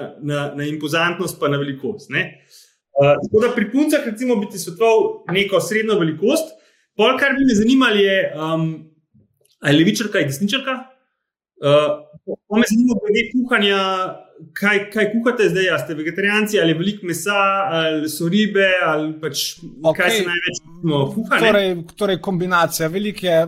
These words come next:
Speaker 2: torej veliko je mesa, veliko je tudi zelenjave, veliko je nekih prilog, tako da jaz bi rekel nek miks vsega.
Speaker 1: Okej. Em,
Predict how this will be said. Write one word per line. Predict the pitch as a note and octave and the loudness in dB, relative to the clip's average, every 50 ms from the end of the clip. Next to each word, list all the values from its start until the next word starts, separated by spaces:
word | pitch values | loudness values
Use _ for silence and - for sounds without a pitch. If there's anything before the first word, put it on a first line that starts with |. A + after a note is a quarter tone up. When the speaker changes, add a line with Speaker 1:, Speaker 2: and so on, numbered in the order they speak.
| F#3 G#3+ A3 | -2 -8 -6
Speaker 2:
torej | A#3+ A#3 G3 F#3 E3 | -4 -2 -2 -2 -2
veliko | F3+ G3+ G#3 F#3+ - | -2 -4 -4 -4 -4
je | E3+ D#3 | -4 -4
mesa, | D#3 D#3 C#3+ - A3 G3+ F#3 | -4 -4 -2 0 2 2 2
veliko | E3 E3 E3 E3 D#3+ D#3+ D#3 | 2 2 0 0 0 -2 -6
je | D3 | -8
tudi | - D3+ C3+ | -8 -8 -6
zelenjave, | C3+ C#3+ C#3+ C#3+ D#3 D#3 D#3 D3+ D3 C#3 C#3 | -4 -4 -4 -2 -2 0 0 0 0 0 -4
veliko | C3+ C3+ C3+ C#3 A#2+ - | -6 -6 -8 -8 -8 -8
je | C3+ B2+ | -8 -10
nekih | B2+ B2 - A2+ - | -10 -10 -12 -16 -14
prilog, | - C3 B2+ C3+ D3 D3 C3 A2 | -8 -6 -2 0 0 0 -2 -4
tako | - - B2+ A#2+ | -8 -12 -10 -10
da | B2 | -10
jaz | B2 A#2+ A2 | -10 -10 -10
bi | G#2+ A#2+ | -10 -10
rekel | A#2+ A#2+ - B2+ A#2 | -10 -10 -10 -12 -12
nek | A#2 A2+ - D#3 | -12 -14 -12 -10
miks | F#3 G3+ - - - | -10 -8 -8 -8 -10
vsega. | C#3 - - D#3 D3 C#3 B2+ A2+ A2 - - _ _ _ _ - - - _ _ _ _ _ - | -10 -8 -6 -4 -2 -2 -2 -2 -4 -10 -18 _ _ _ _ -20 -20 -20 _ _ _ _ _ -4
Speaker 1:
Okej. | B2 C3 C#3 - A#3 C4 C#4 B3+ - - - - _ - _ _ | -2 -2 2 2 2 2 2 0 -4 -8 -16 -20 _ -20 _ _
Em, | - D3 D3 D3+ D3+ D3+ D3+ D3+ | 0 2 2 2 2 0 -2 -2